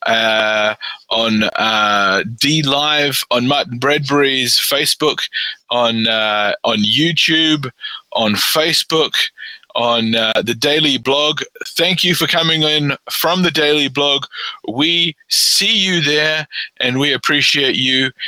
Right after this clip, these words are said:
and your time. Uh, on the Thane Kirby Facebook page, uh, don't think you're going unnoticed. We see and appreciate you, uh, very much. Okay, Tina Aroha is now on YouTube,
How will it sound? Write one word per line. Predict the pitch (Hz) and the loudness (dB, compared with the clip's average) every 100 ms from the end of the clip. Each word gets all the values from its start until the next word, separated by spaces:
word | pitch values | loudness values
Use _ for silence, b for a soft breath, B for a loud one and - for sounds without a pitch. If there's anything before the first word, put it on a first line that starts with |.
| B - | B -6
and | 120 143 | -4 0
your | 139 - | 0 -2
time. | 135 123 123 120 B B - | -2 0 0 -2 B B -4
Uh, | 120 - | -2 0
on | 151 160 | 0 0
the | 131 | 0
Thane | - 147 147 147 135 | 0 0 0 -2 -2
Kirby | 156 147 139 117 | 0 0 0 -2
Facebook | - 160 160 170 143 - | -2 0 0 -2 -4 -4
page, | 151 151 156 139 - B B - | -2 0 0 0 -2 B B -8
uh, | 117 113 113 | -4 -4 -2
don't | 127 127 - | -2 -2 -2
think | 127 120 - | -2 -2 -2
you're | 123 113 113 113 | 0 2 2 0
going | 120 117 113 | -2 0 0
unnoticed. | 104 107 120 131 127 - | 0 0 0 0 0 0
We | 120 110 | 0 0
see | - 127 120 - | 0 -2 -2 -4
and | 139 127 | -4 -2
appreciate | - - 143 127 - 123 123 113 | -4 -2 0 0 0 0 -2 -2
you, | 113 117 120 B B B B B _ - | -2 -2 -4 B B B B B _ -4
uh, | 107 107 98 - _ - 107 | -2 0 -2 -6 _ -12 -8
very | 113 175 180 135 | -2 0 2 0
much. | 117 156 - - - - | -2 -2 -2 -2 -2 -4
Okay, | 113 143 | -2 0
Tina | 139 151 143 | 0 0 2
Aroha | 113 139 135 131 120 | 2 2 2 2 2
is | 127 | 0
now | 139 139 | 0 0
on | 135 117 | 0 0
YouTube, | 131 156 - 147 139 | 0 0 0 0 0